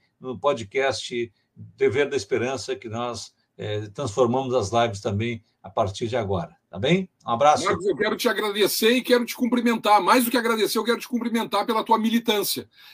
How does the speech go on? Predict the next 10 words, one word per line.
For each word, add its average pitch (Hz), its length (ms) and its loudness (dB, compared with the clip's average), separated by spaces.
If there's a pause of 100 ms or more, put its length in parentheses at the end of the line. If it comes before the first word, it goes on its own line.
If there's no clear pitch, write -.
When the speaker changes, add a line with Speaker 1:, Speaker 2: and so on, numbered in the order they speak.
(140)
Speaker 2:
É, 156 320 2
militantes 202 520 4
como 226 300 2
tu, 240 220 2
que 226 120 -4
fazem 214 480 2
esse 233 220 0
trabalho 202 480 2
de 160 100 -10
formiga, 185 680 0